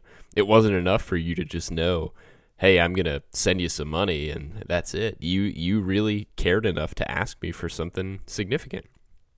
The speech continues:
And so, uh, that first time he wound up, he was originally probably planning on giving, like, five hundred or a thousand or something, but he wound up giving twenty-five hundred that time. And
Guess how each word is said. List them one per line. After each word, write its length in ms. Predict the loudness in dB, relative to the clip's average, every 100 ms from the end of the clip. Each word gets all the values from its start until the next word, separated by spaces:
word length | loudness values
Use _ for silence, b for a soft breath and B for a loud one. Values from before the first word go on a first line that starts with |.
| _ _ _ _ _
And 120 | -4 2
so, 260 | 4 4 B B B B B B -6
uh, 380 | 0 0 0 -4 -10 _ _
that 280 | 2 2 2
first 460 | -2 0 0 0 -2
time 560 | -2 0 -2 -4 -6
he 240 | -8 -2 0
wound 440 | 0 0 -2 -2
up, 300 | -2 -2 -4 0
he 140 | 2
was 160 | 4 4
originally 440 | 4 4 4 2
probably 240 | 4 2
planning 300 | 2 -2 -2
on 120 | -2 -4
giving, 320 | -4 -6 -8
like, 240 | -12 -16
five 320 | -4 -4 -2
hundred 280 | -4 -6 -6
or 80 | -8
a 60 | -6
thousand 440 | -4 -4 -4 -6
or 60 | -8
something, 340 | -8 -8 -6
but 100 | -4
he 60 | 0
wound 240 | 2 4
up 140 | 2 0
giving 240 | -4 -4
twenty-five 500 | -6 -4 -2 -2 -2
hundred 340 | -4 -6 -10 -12 B B B -2
that 200 | 0 0
time. 300 | 0 0 -2
And 240 | -6 -10